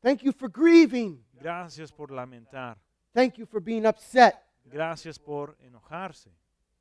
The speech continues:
Speaker 1: And being motivated to
Speaker 2: Y,
Speaker 1: act.
Speaker 2: y ser motivados para actuar.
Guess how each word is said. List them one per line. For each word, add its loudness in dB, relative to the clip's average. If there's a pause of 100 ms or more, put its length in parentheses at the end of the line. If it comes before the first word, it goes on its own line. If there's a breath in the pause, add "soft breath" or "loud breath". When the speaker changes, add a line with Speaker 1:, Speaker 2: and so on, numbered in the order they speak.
(240)
Speaker 1:
And -20
being -8
motivated 2 (360)
to -20
Speaker 2:
Y, -2
Speaker 1:
act. -4 (500)
Speaker 2:
y -20
ser -12
motivados -10
para -20 (340)
actuar. -20